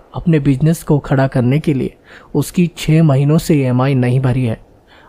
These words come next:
और इसीलिए अपना सारा पैसा recover करने के लिए बैंक ने रातों रात सूरज का business और property जब्त कर ली। अपना कर्जा चुकाने में सूरज का सब कुछ नीलाम हो चुका था।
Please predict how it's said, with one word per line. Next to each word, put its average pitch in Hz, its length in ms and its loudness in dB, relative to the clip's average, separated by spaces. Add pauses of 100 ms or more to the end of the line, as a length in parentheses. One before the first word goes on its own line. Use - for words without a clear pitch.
और 143 140 0
इसीलिए 185 440 0
अपना 165 280 0
सारा 143 420 -2
पैसा 147 360 -4
recover 139 420 -2
करने 131 340 -2
के 160 140 -2
लिए 135 220 -4 (420)
बैंक 139 360 0
ने 160 180 4
रातों 131 400 0
रात 101 300 -4 (260)
सूरज 135 440 -4
का 135 220 -2
business 131 560 -2 (180)
और 135 120 0
property 131 540 0
जब्त 131 300 -4
कर 120 200 -4
ली। 117 200 -4 (600)
अपना 170 300 2
कर्जा 185 360 0
चुकाने 160 440 -2
में 170 180 0
सूरज 147 460 -4
का 156 180 -2
सब - 340 -6
कुछ - 280 -2
नीलाम 131 360 2
हो 131 140 -2
चुका - 300 -6
था। - 220 -6